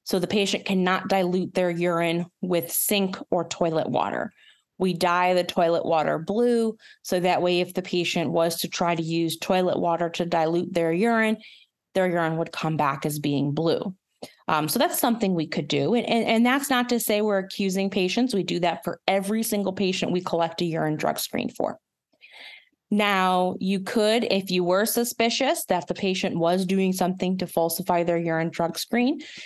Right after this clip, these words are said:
you can always send it out for a confirmatory urine drug test. The urine drug test would be able to,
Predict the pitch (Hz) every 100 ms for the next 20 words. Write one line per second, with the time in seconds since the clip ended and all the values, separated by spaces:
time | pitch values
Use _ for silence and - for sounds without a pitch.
0 | - - 190 190 185 190 190 202 208 214
1 | 202 196 190 190 180 175 151 - 180 170
2 | 170 175 - 170 175 175 175 165 160 156
3 | 151 175 214 214 - - - - - -
4 | - - 185 180 175 165 165 202 220 -
5 | 185 185 190 175 180 175 180 185 170